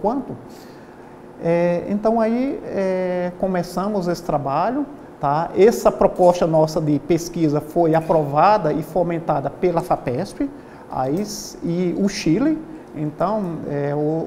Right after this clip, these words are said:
governo dos dois países fomentaram esse trabalho e começou-se a estudar o potencial e a caracterização química de frutas nativas.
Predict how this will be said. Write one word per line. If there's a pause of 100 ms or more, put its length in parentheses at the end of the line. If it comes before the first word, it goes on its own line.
governo
dos
dois
países (460)
fomentaram
esse
trabalho
e
começou-se
a
estudar
o
potencial (340)
e
a
caracterização
química
de
frutas
nativas.